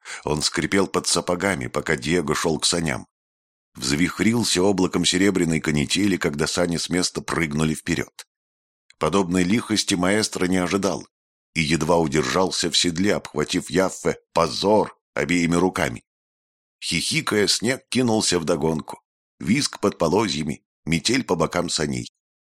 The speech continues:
От метели глаза уставали быстрее, чем от чтения в сумерках. Как они тут живут в вечной зиме? Пьют, небось, сутки напролёт. "Для сугреву", разъяснял Прохор, "а пуще — с тоски".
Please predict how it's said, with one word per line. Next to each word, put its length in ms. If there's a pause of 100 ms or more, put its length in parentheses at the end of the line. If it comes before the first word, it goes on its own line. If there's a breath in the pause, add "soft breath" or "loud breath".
(140)
От 200
метели 440
глаза 340
уставали 500
быстрее, 500
чем 240
от 100
чтения 600
в 60
сумерках. 640 (460)
Как 220
они 200
тут 240
живут 640
в 60
вечной 440
зиме? 360 (540)
Пьют, 320
небось, 520
сутки 320
напролёт. 640 (460)
"Для 260
сугреву", 840
разъяснял 640
Прохор, 460 (300)
"а 140
пуще — 580
с 100
тоски". 640